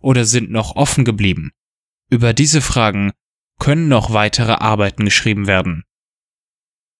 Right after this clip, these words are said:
Fazitschreiben, Hausarbeit, Muster. Als das Schlussmuster für wissenschaftliche Arbeit sieht immer gleich aus. Zusammenfassen der Ergebnisse. Interpretieren der Ergebnisse.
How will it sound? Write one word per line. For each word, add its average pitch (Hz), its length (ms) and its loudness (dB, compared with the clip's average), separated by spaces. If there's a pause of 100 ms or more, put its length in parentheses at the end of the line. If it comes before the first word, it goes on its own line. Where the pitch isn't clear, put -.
(540)
Fazitschreiben, 131 1120 2
Hausarbeit, 120 580 0
Muster. 113 560 0 (1300)
Als 123 280 2
das 120 200 0
Schlussmuster 139 840 4
für 113 200 -2
wissenschaftliche 120 760 0
Arbeit 117 420 2
sieht 139 200 -2
immer 123 260 2
gleich 110 340 -2
aus. 98 440 -2 (560)
Zusammenfassen 123 760 0
der 135 80 2
Ergebnisse. 123 720 -2 (640)
Interpretieren 120 800 2
der 101 80 2
Ergebnisse. 101 720 -2